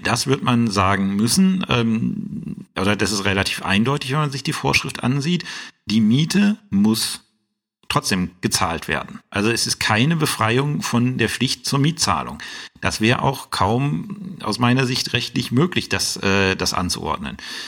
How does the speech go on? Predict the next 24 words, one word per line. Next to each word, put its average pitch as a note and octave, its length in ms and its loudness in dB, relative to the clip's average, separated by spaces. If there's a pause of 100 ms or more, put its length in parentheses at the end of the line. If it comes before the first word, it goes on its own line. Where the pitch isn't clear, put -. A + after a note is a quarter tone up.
(200)
Also A#2+ 380 2
wie G#2+ 120 2
man A#2 200 4
sieht, C3 460 0
ähm, B2 600 -2
keine C3+ 680 0
Möglichkeit, A#2+ 720 0
deswegen A#2+ 380 -2
die A#2+ 60 0
Miete A#2+ 300 2
nicht F#2+ 180 0
zu - 80 -8
bezahlen. D2 320 -4
Es E2 140 -4
ist - 180 -2
dann A#2+ 100 4
nur B2 220 4
erstmal A#2 380 0
folgenlos, G2 760 0
wenn F#2+ 120 2
man G2 180 2
sie G2 180 0
nicht F2+ 300 -2
zahlt. - 400 -6